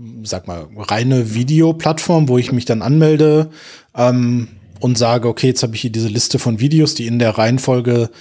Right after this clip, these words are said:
sind, wie ihr es für sinnvoll haltet? Oder hab ich da auch die Möglichkeit, irgendwie Rückfragen zu stellen? Gibt's da irgendwie eine Community? Oder, ähm, kann ich euch beide als, als Trainer da irgendwie engagieren oder ansprechen? Oder wie ist da die Idee?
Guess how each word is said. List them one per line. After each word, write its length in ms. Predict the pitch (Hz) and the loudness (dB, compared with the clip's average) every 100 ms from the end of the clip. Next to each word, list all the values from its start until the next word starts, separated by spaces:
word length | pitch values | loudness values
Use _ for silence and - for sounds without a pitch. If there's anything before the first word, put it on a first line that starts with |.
| - - - | -20 -20 -10
sind, 320 | 113 117 127 | -2 0 0
wie 100 | 120 | -2
ihr 120 | 113 123 | -2 0
es 120 | - | 0
für 100 | 113 | 0
sinnvoll 480 | 104 151 160 160 139 | 0 0 2 2 2
haltet? 400 | 151 156 165 156 | 0 2 0 0
Oder 160 | 120 | 0
hab 100 | 117 | 0
ich 100 | 117 | 0
da 120 | - | 0
auch 80 | 113 | -2
die 100 | - | -2
Möglichkeit, 840 | 110 110 - 107 - 110 110 110 | -4 -4 -4 -6 0 2 2 -2
irgendwie 300 | - 110 101 | -4 -4 -4
Rückfragen 560 | 101 131 131 - 123 120 | -2 -2 -2 0 2 0
zu 120 | - | -2
stellen? 320 | 110 113 113 | -2 0 0
Gibt's 240 | 110 - - | -2 -4 -4
da 120 | 107 | -2
irgendwie 200 | 110 110 | -2 -2
eine 100 | 104 | -4
Community? 920 | - 110 117 131 127 - 127 120 117 | -2 0 2 2 0 0 0 2 2
Oder, 320 | 110 101 101 101 - - - - | 0 0 -2 -4 -10 -14 -16 -4
ähm, 240 | 101 101 | -2 0
kann 160 | 101 113 | 0 -2
ich 140 | 107 | -2
euch 240 | 82 113 - | -2 -4 0
beide 260 | 110 110 | 0 2
als, 300 | 104 107 - | 0 0 -2
als 240 | - 104 - | -4 -6 -6
Trainer 400 | - 123 151 147 | -2 2 4 4
da 120 | 170 | 2
irgendwie 580 | 143 143 123 131 131 139 | 2 2 2 4 4 2
engagieren 680 | - 143 139 120 147 160 | 2 2 2 4 4 4
oder 140 | 135 123 | 4 2
ansprechen? 680 | 135 160 - 147 139 156 135 | 2 0 -2 -4 -2 -2 -2
Oder 240 | 113 104 | -4 -6
wie 100 | 107 | -6
ist 160 | 104 101 | -8 -6
da 120 | 104 | -6
die 120 | 107 | -8
Idee? 280 | 98 107 | -10 -10